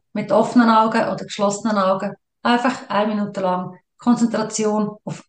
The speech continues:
ein Ding, Atem oder irgendetwas, was man sieht im Aussen. Eine Minute lang, ein paar Mal pro Tag.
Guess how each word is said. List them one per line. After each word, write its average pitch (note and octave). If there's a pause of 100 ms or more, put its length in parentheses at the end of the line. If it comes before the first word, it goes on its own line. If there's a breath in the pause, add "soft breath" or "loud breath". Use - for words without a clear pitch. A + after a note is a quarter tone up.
(140)
ein G3 (1080)
Ding, F#3+
Atem G3+ (140)
oder G3
irgendetwas, G3
was F#3+
man F#3
sieht F#3
im F#3
Aussen. E3+ (540 loud breath)
Eine G#3
Minute F#3+
lang, F#3+
ein - (180)
paar F#3
Mal F#3 (260)
pro F#3
Tag. D#3+